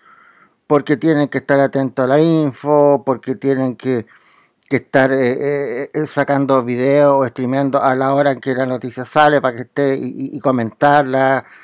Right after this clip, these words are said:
y editar videos para que sea más atractivo.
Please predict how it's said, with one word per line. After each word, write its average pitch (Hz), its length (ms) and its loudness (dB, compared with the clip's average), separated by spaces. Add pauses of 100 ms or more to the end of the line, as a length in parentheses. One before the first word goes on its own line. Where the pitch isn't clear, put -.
(200)
y 131 100 -2
editar 127 400 2
videos 127 480 0 (460)
para 120 140 -2
que 123 100 -8
sea 123 280 -2
más 123 280 0
atractivo. 135 1040 0